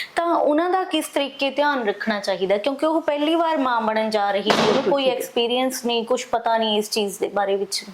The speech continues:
Speaker 2: ਹਾਂਜੀ, ਇਹਦੇ ਵਿੱਚ ਇਸ ਤਰ੍ਹਾਂ ਹੈਗਾ ਕਿ ਅੱਜ ਕੱਲ੍ਹ, ਅਹ, ਜਦੋਂ ਵੀ ਕੁੜੀ, ਅਹ, ਮਾਂ ਬਣਨਾ ਡਿਸਾਈਡ ਕਰਦੀ ਹੈ, ਕਿਉਂਕਿ ਉਹ already ਉਹਨੂੰ ਪਤਾ ਹੁੰਦਾ ਹੈ ਕਿ ਮਾਂ ਬਣਨ ਦੇ ਕੁਛ ਕੀ ਚੈਲੰਜਸ ਆਉਣਗੇ,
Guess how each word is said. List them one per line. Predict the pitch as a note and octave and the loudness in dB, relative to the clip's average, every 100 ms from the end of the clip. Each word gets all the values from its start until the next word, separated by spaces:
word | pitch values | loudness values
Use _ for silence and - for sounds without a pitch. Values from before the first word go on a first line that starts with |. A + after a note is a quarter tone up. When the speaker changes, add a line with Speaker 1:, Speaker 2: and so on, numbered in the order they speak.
| - - - - - | -20 -20 -20 -6 0
Speaker 2:
ਹਾਂਜੀ, | D#4+ D#4 - - - | 0 0 -4 -8 0
ਇਹਦੇ | E4+ | 2
ਵਿੱਚ | G4 G4 | 4 2
ਇਸ | F4 D#4+ | 2 0
ਤਰ੍ਹਾਂ | - E4+ B3+ | 0 0 2
ਹੈਗਾ | G3 | 2
ਕਿ | G#3+ C#4 - | 2 0 0
ਅੱਜ | A3 G#3+ | -2 -2
ਕੱਲ੍ਹ, | - C4 C4 B3+ B3 B3 B3 | 0 2 4 4 4 4 2
ਅਹ, | B3+ - - - G#3+ G#3+ G#3+ G#3+ | 0 -6 -20 -6 0 2 2 2
ਜਦੋਂ | G#3 F#3+ G#3+ A#3 | 2 2 2 2
ਵੀ | A#3 | 2
ਕੁੜੀ, | A#3 G#3+ G#3 G#3+ G#3+ F#3+ | 2 4 4 2 0 0
ਅਹ, | F#3+ G3+ G3 G3 | 2 4 4 4
ਮਾਂ | F#3+ F#3 F3+ | 2 2 2
ਬਣਨਾ | F#3 F#3+ F#3 F#3 F#3 F#3 | 2 2 2 2 0 -2
ਡਿਸਾਈਡ | F3 E3 F3+ F#3+ | -4 0 0 0
ਕਰਦੀ | - F#3 D#3+ F3 F3+ | -2 -4 0 2 2
ਹੈ, | |
ਕਿਉਂਕਿ | F#3 C4+ C4+ | 0 -2 0
ਉਹ | E4 C4+ | 2 2
already | C4+ C#4 C#4+ | 2 0 0
ਉਹਨੂੰ | C#4 | 0
ਪਤਾ | B3+ A3+ A3 | 0 -2 0
ਹੁੰਦਾ | G#3+ F3+ | 0 0
ਹੈ | |
ਕਿ | F3 F#3+ | -2 0
ਮਾਂ | E3+ E3+ | 0 0
ਬਣਨ | E3+ E3+ E3+ | 0 0 0
ਦੇ | F3 | -2
ਕੁਛ | F3 F#3 - | -4 -4 -6
ਕੀ | - F#3 | -2 -2
ਚੈਲੰਜਸ | F#3 E3+ E3+ E3+ F3 | 0 0 0 -2 -2
ਆਉਣਗੇ, | E3+ E3+ E3+ E3+ | -2 -2 0 -2